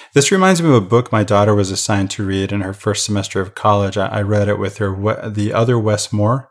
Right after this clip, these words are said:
Have you guys heard of it? The Other Wes Moore? And the guy who wrote it, his name is Wes Moore. He doesn't realize until he does, and that's why he writes the book, that there's this other Wes Moore. They're both growing up on the same streets of Baltimore during the crack epidemic,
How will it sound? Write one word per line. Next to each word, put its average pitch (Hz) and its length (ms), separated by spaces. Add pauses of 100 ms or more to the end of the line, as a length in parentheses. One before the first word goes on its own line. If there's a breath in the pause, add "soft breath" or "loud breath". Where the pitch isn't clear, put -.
(160)
Have 110 80
you 107 60
guys 101 120
heard 107 160
of 113 80
it? 107 140
The 107 100
Other 104 120
Wes 101 220
Moore? 113 300 (140)
And 117 280
the 117 60
guy 123 240
who 110 120
wrote 101 280
it, 95 220
his 98 240
name 98 180
is 92 140
Wes 92 260
Moore. 104 340 (280 soft breath)
He 117 140
doesn't 107 340 (320)
realize 104 400
until 95 580
he 104 120
does, 101 340
and 95 200
that's 92 240
why 92 160
he 95 60
writes 92 280
the - 80
book, 101 360 (340 soft breath)
that 104 140
there's 101 200
this 95 240
other 123 240
Wes 98 300
Moore. 101 400
They're 101 140
both 113 400
growing 104 320
up 98 300 (300)
on 104 140
the 95 100
same 120 420
streets 120 420
of 101 160
Baltimore 98 600
during 92 360
the 87 160
crack - 320
epidemic, 85 680